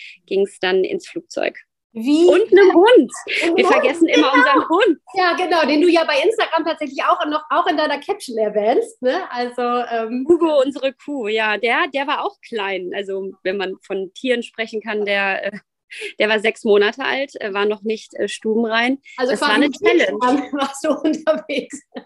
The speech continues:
Speaker 1: Das war echt. Also im Nachhinein, man lacht jetzt so darüber. Äh, es gab Momente, da, äh, da musste ich tief, tief, äh, äh,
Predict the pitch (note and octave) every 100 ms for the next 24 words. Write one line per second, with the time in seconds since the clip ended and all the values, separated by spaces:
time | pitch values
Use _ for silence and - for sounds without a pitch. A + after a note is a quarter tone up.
0 | _ - _ _ _ _ A#3+ C#4 - F#3+
1 | - - - _ - - - G#4+ A3+ B3
2 | B3+ B3+ C#4+ C4+ B3 B3 A3 C#4+ - -
3 | G3+ - - G#3 G3+ G#3+ A3 A3+ A#3+ -
4 | - - - - - A3 A3+ B3 - B3
5 | A3+ A3 A#3+ A#3+ A#3+ A3 A#3 A3 A3 A3
6 | - G#3 A#3 A#3 - - - B3+ B3+ B3
7 | - A3+ G#3+ - A3+ G3+ G3+